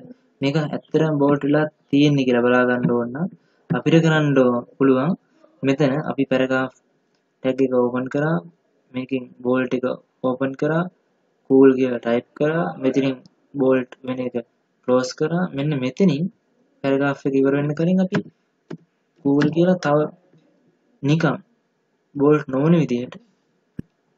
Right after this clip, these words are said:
ටෙක්ස්ට් එකක් ඇඩ් කරලා සේව් දීලා බලමු. කොහොමද වෙනසක් වෙලා තියෙනවද කියලා බලන්න.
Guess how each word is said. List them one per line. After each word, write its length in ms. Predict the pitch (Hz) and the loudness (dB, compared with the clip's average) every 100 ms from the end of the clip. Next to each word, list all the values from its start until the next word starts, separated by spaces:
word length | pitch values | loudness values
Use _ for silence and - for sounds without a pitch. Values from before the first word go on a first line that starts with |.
| _ 139 | _ -6
ටෙක්ස්ට් 240 | 135 - | -6 -4
එකක් 180 | 151 - | -4 -4
ඇඩ් 200 | 135 - | -8 -8
කරලා 280 | - 143 175 | -4 -2 -2
සේව් 260 | 180 143 143 | -2 -2 0
දීලා 280 | 139 143 156 | 2 2 2
බලමු. 260 | 131 123 - _ | 0 -4 -12 _
කොහොමද 260 | - 147 | -8 -4
වෙනසක් 340 | 151 139 165 165 | -4 -4 -6 -2
වෙලා 240 | 139 139 127 | 0 0 0
තියෙනවද 300 | 123 117 113 | -2 -2 -8
කියලා 220 | 117 117 | -20 -20
බලන්න. 240 | 117 117 | -20 _